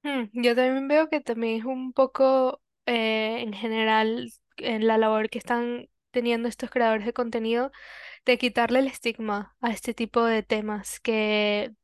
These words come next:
cuando yo estaba más pequeña no se hablaba de eso, o, o era como, bueno, no, o sea,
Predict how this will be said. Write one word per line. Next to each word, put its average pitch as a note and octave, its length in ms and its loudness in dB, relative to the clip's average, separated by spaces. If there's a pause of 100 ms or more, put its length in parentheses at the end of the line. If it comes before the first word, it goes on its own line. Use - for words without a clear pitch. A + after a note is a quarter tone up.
(180)
cuando G#3+ 200 -2
yo A3 80 -2
estaba A3 300 -2
más A3 220 -4
pequeña B3 640 2
no A3+ 200 -6
se A#3 140 -4
hablaba A3 340 2
de A3 140 -4
eso, B3+ 540 -4
o, A3 760 -2
o - 260 -6
era G#3+ 220 0
como, G#3+ 240 -4
bueno, G#3+ 240 -4
no, G#3+ 160 -4
o - 120 -18
sea, G#3 280 -4